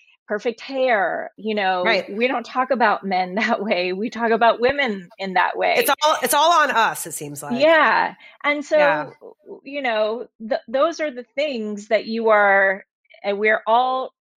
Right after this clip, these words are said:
Speaker 1: facing. And I was actually just Instagram chatting with a, a good college girlfriend of mine, and she's a, a Texan, and, uh, she's a, a mom of three, and she has, uh, older,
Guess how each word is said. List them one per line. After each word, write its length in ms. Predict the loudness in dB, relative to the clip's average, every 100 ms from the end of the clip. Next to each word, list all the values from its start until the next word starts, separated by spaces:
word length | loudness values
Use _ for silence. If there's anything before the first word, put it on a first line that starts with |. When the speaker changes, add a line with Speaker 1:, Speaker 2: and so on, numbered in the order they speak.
| _
Speaker 1:
facing. 640 | -12 -10 -10 -10 -10 -8
And 100 | -6
I 40 |
was 120 | -4
actually 640 | -2 -2 -4 -6 -4 -6 -12 _ _ _ _ -20 -16
just 300 | -10 -8 -6
Instagram 520 | -8 -6 -4 -2 -2
chatting 540 | 0 0 2 0 -4 -6
with 140 | -4
a, 180 | -4 -6 _ -4
a 80 |
good 300 | -4 -2 -4 -4 _ _ -2
college 260 | 0 2
girlfriend 400 | 0 0 0 -2
of 60 | -2
mine, 300 | -2 -2 -4
and 100 | -8
she's 300 | -6 -4 2
a, 200 | 2 2
a 100 | -2
Texan, 640 | -4 -2 -4 0 0 0 0
and, 220 | 0 -2 -10 -18 -12 -2
uh, 240 | 0 2
she's 260 | 0 -4 -2
a, 100 | -4 -2
a 80 |
mom 240 | 0 0 0
of 100 | -4
three, 520 | -6 -4 0 0 0
and 100 | -2
she 80 | -2
has, 180 | -4 -6 -20 -10
uh, 360 | -6 -6 -6 -10 -6
older, 440 | -2 2 2 0